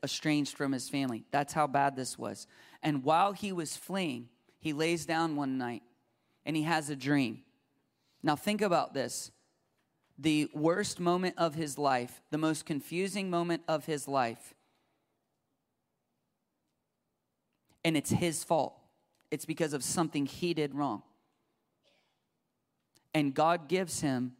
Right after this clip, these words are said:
one of the greatest supernatural dreams that any human being has ever had.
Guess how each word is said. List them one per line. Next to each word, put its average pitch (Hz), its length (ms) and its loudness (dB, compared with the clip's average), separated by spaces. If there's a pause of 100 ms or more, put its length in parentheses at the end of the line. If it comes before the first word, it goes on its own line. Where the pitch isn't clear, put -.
(800)
one 160 240 4
of 156 200 4 (400)
the 151 80 0
greatest 160 460 2
supernatural 160 600 2
dreams 147 340 0
that 143 180 0
any 143 180 2
human 139 320 0
being 135 200 -2
has 127 120 -6
ever 123 200 -4
had. 117 300 -4